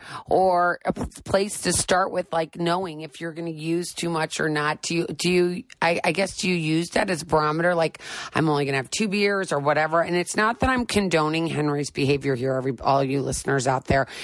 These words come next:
'cause I'm not. But I'm also aware of what's going on, and I don't want, I don't wanna hide from this.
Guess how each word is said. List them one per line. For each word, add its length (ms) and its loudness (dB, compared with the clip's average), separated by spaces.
'cause 220 2
I'm 240 2
not. 400 0
But 140 2
I'm 300 -2
also 640 2
aware 520 2
of 140 -4
what's 260 -2
going 240 0
on, 280 2
and 200 0
I 200 0
don't 220 -2
want, 440 0
I 100 2
don't 140 2
wanna 180 0
hide 420 0
from 200 -6
this. 260 -6